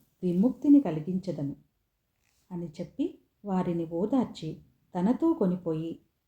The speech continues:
ఆ మువ్వురిని అతనా విముక్తికై సంకల్పము చెప్పుకొని తానే స్వయముగా గోదావరిలో స్నానమాచరించి స్నానపుణ్యఫలమును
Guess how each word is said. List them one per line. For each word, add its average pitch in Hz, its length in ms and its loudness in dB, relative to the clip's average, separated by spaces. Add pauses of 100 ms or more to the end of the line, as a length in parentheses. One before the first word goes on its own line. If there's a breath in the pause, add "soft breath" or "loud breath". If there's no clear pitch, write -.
(160)
ఆ 180 160 -2
మువ్వురిని 170 720 0 (420)
అతనా 190 360 0
విముక్తికై 165 840 0 (400)
సంకల్పము 185 580 0
చెప్పుకొని 190 560 -2 (440)
తానే 240 380 6
స్వయముగా 165 880 -4
గోదావరిలో 175 800 0
స్నానమాచరించి 180 1160 -4 (440)
స్నానపుణ్యఫలమును 180 1300 -2